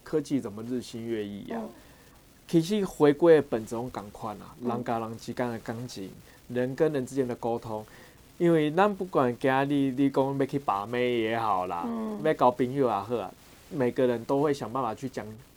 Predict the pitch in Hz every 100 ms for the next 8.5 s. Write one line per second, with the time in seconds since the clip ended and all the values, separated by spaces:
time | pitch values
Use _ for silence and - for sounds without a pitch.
0 | - - - 156 - - 320 - 311 339
1 | 320 233 196 208 262 285 208 147 117 -
2 | - 143 135 240 285 285 277 269 156 151
3 | 139 - 135 135 135 135 - - 180 170
4 | 196 139 147 156 127 143 120 101 98 92
5 | - 226 233 220 196 - - - 175 202
6 | 226 180 139 127 175 220 175 139 139 143
7 | - 135 139 131 131 117 - 240 294 277
8 | 277 254 233 208